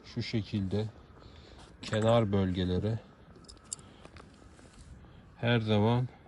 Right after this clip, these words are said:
sürmemiz gerekiyor. Eğer bunu sürmezsek bir dahaki yağ değişiminde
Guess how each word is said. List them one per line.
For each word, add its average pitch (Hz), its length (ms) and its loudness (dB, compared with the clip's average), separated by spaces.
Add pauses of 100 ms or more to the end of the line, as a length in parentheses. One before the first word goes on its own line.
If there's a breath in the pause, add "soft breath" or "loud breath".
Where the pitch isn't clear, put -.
(1400 loud breath)
sürmemiz 107 540 4
gerekiyor. 98 600 2 (380)
Eğer 113 340 4
bunu 117 200 2
sürmezsek 117 920 0 (680 loud breath)
bir 110 80 0
dahaki 117 360 6
yağ 113 360 4
değişiminde 110 840 2